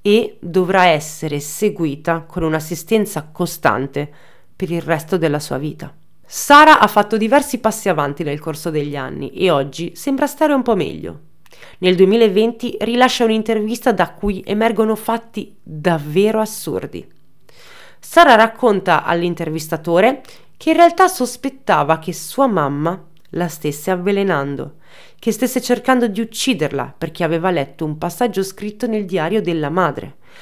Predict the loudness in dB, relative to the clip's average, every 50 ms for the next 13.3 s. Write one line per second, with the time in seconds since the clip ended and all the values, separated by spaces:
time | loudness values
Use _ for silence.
0 | -20 -20 -8 -4 0 4 6 6 8 8 8 8 8 8 8 6 6 6 4 4
1 | 4 0 -2 0 -2 -2 -4 -2 -2 -2 -2 0 -2 -2 0 0 -2 -2 -2 -4
2 | -4 -4 -2 -2 -4 -4 -6 -8 -8 -8 -8 -6 -6 -6 -6 -4 -2 0 0 0
3 | -2 -4 -4 -4 -4 -2 -2 -4 -4 -4 -4 -6 -8 -12 -16 -20 -20 -20 -20 -20
4 | -2 0 2 4 4 2 4 6 6 8 8 8 8 6 4 4 4 2 0 0
5 | -2 0 2 2 2 2 0 -2 -2 -4 -6 -4 -4 -4 -2 -2 2 6 6 6
6 | 8 6 6 4 4 4 4 2 4 4 4 6 6 6 6 6 4 4 2 0
7 | 2 0 -2 -4 -4 -2 0 2 4 4 2 0 -2 -2 2 4 6 6 4 4
8 | 0 -4 -10 -16 -20 -20 -20 -20 -20 -20 -20 -20 -20 -20 -8 -4 -4 -4 -2 0
9 | 0 2 2 4 2 2 2 0 0 0 0 0 0 0 -2 -2 -2 -2 -2 -4
10 | -4 -4 -6 -6 -6 -4 -4 -4 -4 -2 -2 0 0 0 0 -2 -4 -4 -4 -6
11 | -6 -6 -6 -8 -8 -8 -10 -14 -16 -14 -14 -14 -14 -16 -14 -10 -6 -2 -2 0
12 | 0 0 0 0 -2 -2 -2 -4 -4 -4 -2 -2 -2 -4 -4 -2 -2 -2 -4 -4
13 | -6 -8 -8 -8 -8 -10